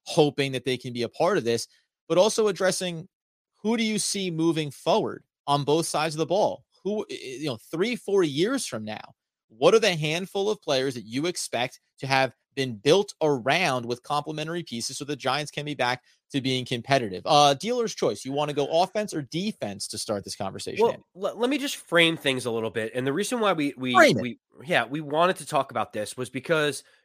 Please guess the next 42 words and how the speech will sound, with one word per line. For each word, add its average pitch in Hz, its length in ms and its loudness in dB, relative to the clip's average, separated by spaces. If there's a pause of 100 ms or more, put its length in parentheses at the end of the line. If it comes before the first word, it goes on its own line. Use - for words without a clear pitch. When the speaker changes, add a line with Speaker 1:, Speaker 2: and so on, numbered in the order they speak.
Speaker 2:
we've 123 120 -8
gotten 180 240 4
pushback 156 480 4
on 147 140 4
our, 135 180 2
on 120 400 2
our 131 240 2
just 135 280 -10
overall 135 340 -2
sentiments 123 480 -4
of 104 140 -8
guys 113 240 -2
like 110 120 -8
Julian 117 380 -6
Love 110 320 -2
and, 98 200 -8
and 101 180 -12
Darius 107 360 -4
Slayton, 107 360 -10 (340)
where 135 180 4
everyone's 131 300 0
like, 131 140 -8
"No, 202 160 6
you 175 100 0
gotta 165 160 -2
keep - 240 -10
them. 143 420 2
You 113 100 -10
know, 92 60 -10
they're 156 160 -2
working 165 280 -2
hard. 147 320 2
They 160 80 0
could 143 120 -10
be 127 120 -2
a 123 40 -2
part 135 260 -2
of 131 260 -2
this 120 200 -8
roster 123 300 -4
moving 120 240 -6
forward." 117 360 -2